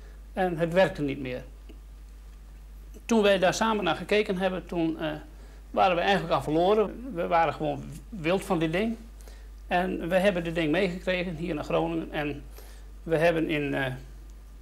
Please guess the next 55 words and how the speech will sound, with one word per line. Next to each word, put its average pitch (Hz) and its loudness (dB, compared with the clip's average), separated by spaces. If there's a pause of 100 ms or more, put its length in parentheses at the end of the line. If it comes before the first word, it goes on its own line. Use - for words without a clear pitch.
in 170 2
de 156 0
vrije 160 6
uren, 185 0 (220)
's - -2
avonds 165 2
en 143 -6
tussen - -10
de 131 -8
middag 143 -2
veel, 143 0 (460)
hebben 185 0
wij, 165 2
eh, 139 -6 (1000)
dit 151 -4
ding 160 8
bekeken. 202 4
En 175 2
ik 156 -2
kan 185 0
u 160 -2
wel 156 -2
zeggen, 202 2
de 160 0 (360)
eerste 190 2
dagen 202 6
dat 190 2
we 170 -4
dat 156 -2
ding 180 0
hier 135 -2
hadden, 196 4 (460)
toen 196 -2
hebben 208 4
we 180 4
eigenlijk 240 2
niet 226 0
anders 214 0
gedaan 208 -2
dan 175 0
maar 90 -2 (480)
in 233 2
dat 202 2
apparaat 190 2
loeren 220 2
en 170 -4
kijken 214 2
zonder 214 0
dat 180 -2
we 170 -8
de 147 0
handen 190 2
daarin 175 -2
staken. 214 -2
Want, 165 -4